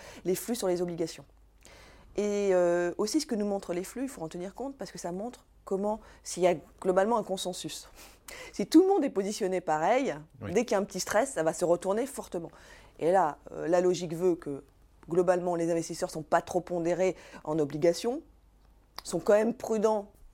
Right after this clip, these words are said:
Speaker 1: euh, sur les actions, euh, sont plutôt positionnés sur les émergents, sur les pays émergents et le Japon. Et donc, attention, parce que ça, ça, ça crée encore une fois, bah, dès qu'il y a une petite, euh, nouvelle contraire,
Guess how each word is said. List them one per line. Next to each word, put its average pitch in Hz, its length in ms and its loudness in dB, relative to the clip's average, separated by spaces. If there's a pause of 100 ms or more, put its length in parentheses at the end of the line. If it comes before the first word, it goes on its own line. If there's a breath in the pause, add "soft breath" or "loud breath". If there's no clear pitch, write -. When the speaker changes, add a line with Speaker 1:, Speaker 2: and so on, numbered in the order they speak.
Speaker 1:
euh, 139 260 -6
sur 156 180 -2
les 156 140 0
actions, 220 460 0 (460 loud breath)
euh, 139 680 0 (200)
sont 160 120 -4
plutôt 214 260 -2
positionnés 190 460 0
sur 160 120 -2
les 151 160 -2
émergents, 156 440 -4
sur 147 100 -14
les 135 100 -10
pays 151 180 -2
émergents 160 460 -2 (460 loud breath)
et 147 60 -2
le 151 60 -2
Japon. 202 460 0 (680)
Et 135 880 -4 (220)
donc, 196 260 0 (300)
attention, 214 600 -4
parce - 200 -8
que - 80 -12
ça, 202 100 -8
ça, 180 180 -4
ça 156 220 -8
crée - 180 -12
encore 180 360 -8
une 160 80 -10
fois, 190 240 -8 (240 loud breath)
bah, 156 100 -8 (200)
dès 190 160 -2
qu'il - 160 -6
y 165 40 0
a - 20 -4
une 165 160 -6
petite, - 360 -8
euh, 156 120 -2
nouvelle 180 540 0
contraire, 190 560 0